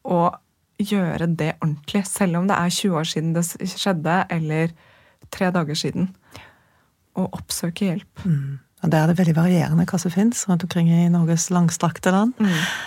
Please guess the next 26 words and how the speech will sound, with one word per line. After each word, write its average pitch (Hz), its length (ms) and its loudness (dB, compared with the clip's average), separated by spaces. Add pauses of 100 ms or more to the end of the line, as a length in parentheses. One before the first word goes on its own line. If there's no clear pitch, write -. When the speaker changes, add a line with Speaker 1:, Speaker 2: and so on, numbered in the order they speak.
(240)
Speaker 2:
Eh, 170 300 6
og 170 180 -6
så, - 80 0 (400)
eh, - 360 -2 (800)
søke 202 520 0
hjelp. 196 320 0 (240)
Prøv 240 500 2 (140)
alt 196 240 0
som 208 160 2
tilbys 165 480 -2
deg, 202 240 2 (240)
vil 175 160 4
jeg 170 160 2
si. 147 200 0 (440)
For 208 100 0
det 190 80 6
er 180 80 4
ikke - 160 0
alltid 202 640 -2
at - 280 -10 (300)
vi 190 140 2 (120)
vet, 180 580 -2 (460)
ehm, 165 460 0 (480)
hva 180 140 -4 (100)
sorg 190 320 -2
er 233 160 -6